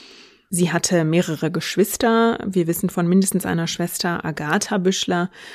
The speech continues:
und einem Bruder namens Philipp. Es gibt offenbar auch einen Bruder namens Hermann.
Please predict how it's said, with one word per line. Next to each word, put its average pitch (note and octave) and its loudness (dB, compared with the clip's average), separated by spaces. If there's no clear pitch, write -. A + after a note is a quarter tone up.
und F3+ 4
einem D#3+ 0
Bruder E3+ 0
namens D#3 -2
Philipp. A#3 2
Es - -8
gibt - -4
offenbar F3 0
auch - -10
einen D#3 -2
Bruder D#3+ -2
namens D3 -6
Hermann. A3+ 0